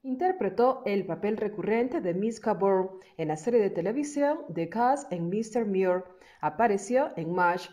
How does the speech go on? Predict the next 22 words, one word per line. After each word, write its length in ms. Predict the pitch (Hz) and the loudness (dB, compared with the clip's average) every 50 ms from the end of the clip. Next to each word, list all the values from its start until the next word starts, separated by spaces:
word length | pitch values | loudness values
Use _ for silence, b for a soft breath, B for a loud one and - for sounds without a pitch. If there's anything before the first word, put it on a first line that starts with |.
| - _ | -16 _
como 200 | - 160 160 160 | -8 -4 -2 0
Lorraine 440 | 160 156 151 151 165 196 208 214 208 | 0 0 0 2 2 2 2 2 2
Blake, 460 | 175 180 185 180 175 180 175 - B B B B B | 2 4 4 4 4 2 -2 -8 B B B B B
esposa 440 | - 147 147 - 208 226 233 - 220 | -10 -10 -6 -4 -4 -2 0 0 2
del 120 | 185 170 170 | 2 2 0
comandante 600 | - 233 226 202 185 185 202 208 240 262 294 285 | 0 -2 0 0 0 0 0 0 0 0 0 0
de 100 | 226 180 | 0 2
la 120 | 170 160 | 2 2
unidad 500 | 160 180 214 254 269 285 277 269 277 294 285 - - - | 2 0 0 0 0 2 2 2 2 0 -2 -8 -8 -4
Henry 300 | 277 277 277 277 277 247 | -2 0 0 0 0 0
Blake, 460 | 170 185 185 185 180 180 180 - - B B B B B - | 2 2 4 4 4 2 0 -6 -12 B B B B B -10
en 140 | 156 151 185 | -6 -2 0
una 240 | 220 240 240 - | 2 2 2 2
película 440 | 180 165 196 247 254 254 214 180 165 | 0 -2 -2 -2 0 0 0 0 -2
casera 580 | 170 165 160 - 196 190 180 175 175 175 - B B B B - | -4 -6 -6 -2 0 2 2 2 2 0 -4 B B B B -6
que 100 | 170 160 | -4 -2
le 80 | 160 | 0
envió 300 | 156 156 151 175 190 214 | 0 0 0 0 0 0
Hughes. 500 | 240 - - 254 247 254 254 254 - - - | 0 0 4 6 6 6 6 4 -2 -6 -6
Interpretó 560 | 175 160 160 190 220 214 - 180 175 208 202 | -6 -6 -4 -4 -4 -4 -6 -6 -4 -2 -2
a 100 | 196 190 | -2 -2
Mish, 400 | 175 180 180 175 180 180 - | 0 0 0 0 -2 -2 -6